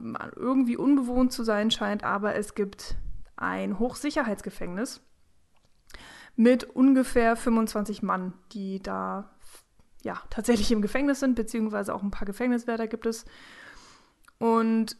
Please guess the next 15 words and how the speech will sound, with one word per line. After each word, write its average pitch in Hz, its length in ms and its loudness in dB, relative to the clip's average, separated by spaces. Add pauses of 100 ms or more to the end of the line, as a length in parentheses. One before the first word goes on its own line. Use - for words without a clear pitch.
(140)
ähm, 214 560 -2 (320)
die 226 80 0
dann 226 160 2
tatsächlich 220 500 -2
auch 208 320 -4 (760)
das, - 720 -4
äh, 214 240 -4 (240)
Überbleibsel 214 640 2
sozusagen 196 440 -8
retten. 302 440 0 (180)
Ripley, 220 540 2 (320)
ähm, 208 460 -4 (120)
kann 202 420 -4 (880)
geborgen 285 480 4
werden. 262 400 4